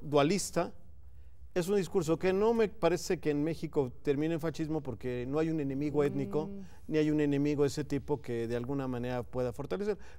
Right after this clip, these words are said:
Speaker 1: pero sí camina hacia el autoritarismo y hacia la eliminación de las oposiciones, ¿no? Porque es, son lo, todo el que sea opositor en un momento dado de coyuntura seria,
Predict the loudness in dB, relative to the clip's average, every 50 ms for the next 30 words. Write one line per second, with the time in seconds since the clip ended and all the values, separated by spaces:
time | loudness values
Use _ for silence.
0 | -2 2 2 2 4 2 0 4 4 4 4 6 2 2 0 0 2 2 0 2
1 | 4 4 6 6 6 6 6 4 4 4 4 2 2 2 2 2 2 2 2 0
2 | -2 -2 -2 0 -2 -2 -2 -2 -2 -2 0 -2 -2 -2 -4 -4 -4 -4 -4 -2
3 | -2 0 -2 -2 -4 -4 -6 -6 -6 -6 -6 -2 0 0 0 -2 -6 -8 -10 -14
4 | -14 -14 -14 -14 -8 -6 -6 -6 -6 -8 -12 -14 -14 -12 -6 -4 -4 -4 0 0
5 | 0 0 0 -4 -4 -4 -2 -2 0 -2 -2 -4 -6 -12 -12 -14 -8 -2 0 2
6 | 4 4 2 2 -2 -4 0 2 2 2 4 2 -2 -2 -4 -2 0 2 2 2
7 | 0 0 -2 -2 -2 -2 -2 -2 -2 -2 0 0 0 2 2 2 2 2 0 -4
8 | -4 -6 -6 -4 -4 -2 -2 -2 -4 -2 -2 2 2 2 2 2 2 0 2 0
9 | -2 -4